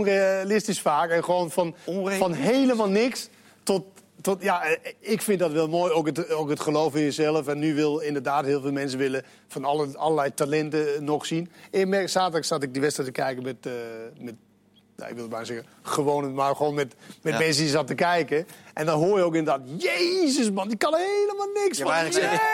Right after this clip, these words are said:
Speaker 1: Jezus,
Speaker 3: je
Speaker 1: man,
Speaker 3: wou,
Speaker 1: die is allemaal
Speaker 3: je wou eigenlijk zeggen met
Speaker 1: slecht."
Speaker 3: mensen die er niks van begrijpen,
Speaker 1: En die
Speaker 3: wou je
Speaker 1: er
Speaker 3: eigenlijk
Speaker 1: gewoon, die kan helemaal, en niemand, weet je wel, terwijl, ja, je hebt je gekwalificeerd en zo. En, en de, de tendens is dat gewoon van, eh, dat het heel slecht is, maar het is best wel goed.
Speaker 2: Maar het
Speaker 1: Ja.
Speaker 2: was slecht zaterdag, kom op.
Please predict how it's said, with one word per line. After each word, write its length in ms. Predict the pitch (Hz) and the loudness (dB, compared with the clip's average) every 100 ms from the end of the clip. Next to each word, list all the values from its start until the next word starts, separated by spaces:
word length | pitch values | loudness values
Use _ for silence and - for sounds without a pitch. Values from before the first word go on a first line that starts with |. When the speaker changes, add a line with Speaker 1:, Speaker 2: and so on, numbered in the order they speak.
| 415 | 2
Speaker 1:
Jezus, 140 | 392 | 2
Speaker 3:
je 60 | 370 | 2
Speaker 1:
man, 80 | - | 2
Speaker 3:
wou, 100 | - | 2
Speaker 1:
die 60 | 381 | 4
is 40 | |
allemaal 360 | 339 349 349 339 | 4 4 2 2
Speaker 3:
je 80 | 190 | 2
wou 100 | 190 | 2
eigenlijk 180 | 202 185 185 | 2 0 2
zeggen 60 | |
met 100 | - | 4
Speaker 1:
slecht." 40 | 202 | 4
Speaker 3:
mensen 180 | 180 190 | 2 2
die 80 | 196 | 2
er 60 | |
niks 120 | 196 | 2
van 120 | 196 196 | 2 0
begrijpen, 280 | 180 185 | 2 2
Speaker 1:
En 60 | 370 | 2
die 100 | 381 | 2
Speaker 3:
wou 120 | - | 2
je 40 | 381 | 2
Speaker 1:
er 60 | |
Speaker 3:
eigenlijk 220 | 311 392 370 | 2 4 4
Speaker 1:
gewoon, 120 | 381 | 2
die 100 | 359 | 2
kan 160 | 359 370 | 2 2
helemaal, 840 | 403 427 453 453 440 440 415 392 | 0 2 2 4 4 2 2 2
en 340 | 269 262 233 | 0 -4 -2
niemand, 420 | 285 415 392 294 277 | 2 2 2 -2 0
weet 200 | 208 214 | 0 0
je 60 | 311 | 2
wel, 220 | 277 277 190 | 2 0 -4
terwijl, 420 | 190 196 202 180 | -2 0 0 -4
ja, 360 | - 190 151 131 160 | -2 0 0 -2 -8
je 60 | 170 | -8
hebt 140 | 165 | -6
je 60 | 165 | -6
gekwalificeerd 640 | - 165 147 143 190 190 | -2 -2 -2 -2 0 0
en 100 | 170 | -2
zo. 260 | 147 143 143 | -2 0 0
En, 140 | 143 | -2
en 200 | 151 147 | -6 -6
de, 180 | 135 135 | -6 -8
de 140 | 139 | -10
tendens 420 | - 156 160 202 170 | -4 0 0 0 -2
is 100 | 139 | -2
dat 180 | 165 | -2
gewoon 240 | 135 160 151 | 0 -2 0
van, 220 | 147 147 | -2 0
eh, 160 | 143 139 | 0 0
dat 140 | 135 135 | -2 -6
het 120 | 127 | -2
heel 160 | 147 | -2
slecht 320 | 143 156 175 147 | -2 -2 -2 -4
is, 120 | 117 | -8
maar 140 | 123 | -10
het 80 | 131 | -8
is 200 | 147 113 | -8 -8
best 200 | 120 110 | -12 -12
wel 120 | 107 | -14
goed. 220 | 110 131 - | -12 -14 -8
Speaker 2:
Maar 180 | - - | -6 -4
het 80 | 127 | -2
Speaker 1:
Ja. 80 | |
Speaker 2:
was 260 | 113 117 - | -2 0 0
slecht 320 | 113 107 - | -2 -4 -6
zaterdag, 560 | - 95 87 87 82 - | -6 -6 -6 -8 -10 -6
kom 240 | 143 131 127 | -4 0 0
op. 260 | 120 - | -2 -6